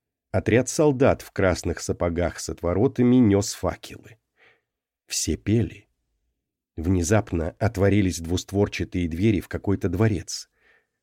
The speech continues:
Солдаты остановились и крикнули толпе, чтобы погасили огни,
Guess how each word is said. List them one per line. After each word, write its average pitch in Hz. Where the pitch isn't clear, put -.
Солдаты 101
остановились 139
и 139
крикнули 113
толпе, 110
чтобы 101
погасили 113
огни, 90